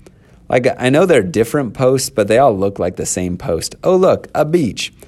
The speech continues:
new fake eyelashes, street tacos. She just felt so flat. And then she went off to Idaho. I know what you're thinking. Life, <laughs> life was sucky, and then you send her to Idaho.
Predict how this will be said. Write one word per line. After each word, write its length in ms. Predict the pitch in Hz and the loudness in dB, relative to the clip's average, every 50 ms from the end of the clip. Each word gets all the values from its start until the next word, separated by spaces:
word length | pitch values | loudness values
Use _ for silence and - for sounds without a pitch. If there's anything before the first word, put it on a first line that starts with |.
| - - - _ - | -20 -20 -18 _ -4
new 220 | - 165 185 185 | 0 2 2 2
fake 300 | 185 - 190 175 165 - | 2 2 0 2 2 2
eyelashes, 840 | - - 175 165 147 123 110 101 92 - - - 92 87 - - - - | 2 2 4 4 4 4 4 2 2 0 -4 -6 -6 -8 -10 -12 -14 -10
street 520 | - - - - - 214 208 208 180 190 | -8 -8 -8 -6 -4 -2 -2 -2 -2 -2
tacos. 880 | 160 156 117 107 - - 107 90 87 - - - - - - - - - - - - _ _ _ - _ _ - _ _ _ _ _ - - | -2 0 0 0 0 0 0 0 0 -2 -2 -2 -2 -2 -2 -2 -4 -8 -14 -20 -20 _ _ _ -20 _ _ -20 _ _ _ _ _ -12 -10
She 160 | - - 131 | -6 -6 -2
just 240 | 120 151 180 - - | -2 -2 -2 -2 -4
felt 340 | - - 143 147 139 - - | -2 0 2 2 2 0 0
so 640 | - - - 120 120 123 123 120 113 104 92 95 - - _ _ _ _ _ _ _ _ | -4 -2 0 2 2 4 4 2 2 -2 -4 -8 -14 -20 _ _ _ _ _ _ _ _
flat. 920 | - - - - - - - 76 - 92 104 127 117 - - - _ - - - - _ _ _ _ - _ _ _ _ _ _ _ _ _ - _ _ _ _ _ _ _ _ _ _ _ _ _ _ _ _ _ _ - - | -20 -18 -18 -16 -14 -12 -8 -6 -4 -2 -2 -2 -4 -6 -8 -14 _ -14 -14 -14 -14 _ _ _ _ -20 _ _ _ _ _ _ _ _ _ -20 _ _ _ _ _ _ _ _ _ _ _ _ _ _ _ _ _ _ -12 -6
And 160 | - 151 185 | -2 0 0
then 100 | 233 277 | 2 2
she 120 | - - | 2 2
went 180 | 339 247 247 254 | 2 4 4 4
off 160 | 247 254 - | 4 2 2
to 160 | - - - | 0 0 2
Idaho. 560 | 139 196 - 165 127 107 110 92 85 - - - - - - - | 2 2 4 4 4 2 2 2 0 -2 -6 -10 -18 -20 -12 -4
I 200 | - 269 294 285 | 0 0 2 4
know 180 | 233 220 202 180 | 4 6 6 6
what 100 | 170 160 | 4 4
you're 140 | 143 127 120 | 4 2 0
thinking. 420 | - 143 139 113 92 92 98 98 | 0 -2 -2 -2 -2 -4 -2 -2
Life, 360 | 107 - 175 165 - - - - | 0 2 0 0 -2 -4 -4 -2
<laughs> 0 | |
life 320 | 143 127 143 139 143 143 | 0 2 4 4 4 4
was 120 | 147 139 | 0 0
sucky, 360 | - - 139 123 117 120 123 113 | 0 0 0 0 0 0 -2 -4
and 100 | 110 113 | -2 -4
then 140 | 110 110 | -4 -4
you 80 | 110 104 | -6 -6
send 240 | - - 117 110 110 | -6 -6 -6 -4 -4
her 60 | 107 | -4
to 120 | 101 92 - | -6 -6 -4
Idaho. 520 | 98 95 95 95 92 80 78 76 76 76 | -4 -4 -4 -4 -4 -6 -6 -6 -8 -8